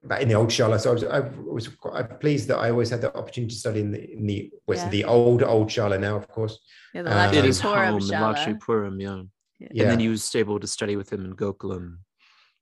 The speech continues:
Speaker 3: Wow, yeah.
Speaker 1: Then when they moved to the, so I was there that year, I think it was two thousand two, they had the organization,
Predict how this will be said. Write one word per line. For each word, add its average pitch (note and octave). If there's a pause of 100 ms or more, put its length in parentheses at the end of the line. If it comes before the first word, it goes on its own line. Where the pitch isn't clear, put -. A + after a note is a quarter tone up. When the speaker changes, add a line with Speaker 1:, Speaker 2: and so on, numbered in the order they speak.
(300)
Speaker 3:
Wow, G#2+
yeah. F#2 (640)
Speaker 1:
Then C#3
when C#3+
they C3
moved C#3+
to C3+
the, A#2
so A#2+
I A#2+
was A#2
there B2
that -
year, A2+ (140)
I G#2
think C#3
it -
was G#2+
two B2+
thousand G#2+
two, A#2
they A2
had A2
the G#2+
organization, G#2+